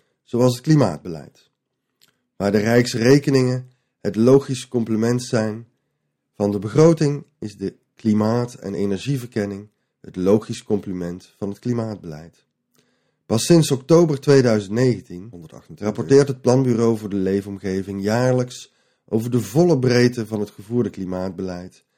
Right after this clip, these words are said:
Speaker 1: en de verwachte effecten daarvan.
Speaker 2: Honderdnegenentwintig.
Speaker 1: Daarvoor was klimaatbeleid in feite niet mogelijk.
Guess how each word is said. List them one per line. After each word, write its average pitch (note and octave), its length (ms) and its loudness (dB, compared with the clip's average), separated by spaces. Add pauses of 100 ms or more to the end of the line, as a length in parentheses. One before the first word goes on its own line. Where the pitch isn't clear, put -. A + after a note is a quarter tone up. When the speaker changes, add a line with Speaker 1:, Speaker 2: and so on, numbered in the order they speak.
(160)
Speaker 1:
en A2 140 -8
de G#2+ 80 0
verwachte F#2+ 400 -8
effecten - 440 -10
daarvan. D#2+ 380 -18
Speaker 2:
Honderdnegenentwintig. E2 1000 -18 (100)
Speaker 1:
Daarvoor A2+ 760 4 (440)
was - 200 -14
klimaatbeleid B2+ 800 -4
in B2+ 100 -6
feite E3 420 -8
niet F#2 140 -6
mogelijk. G2 520 -10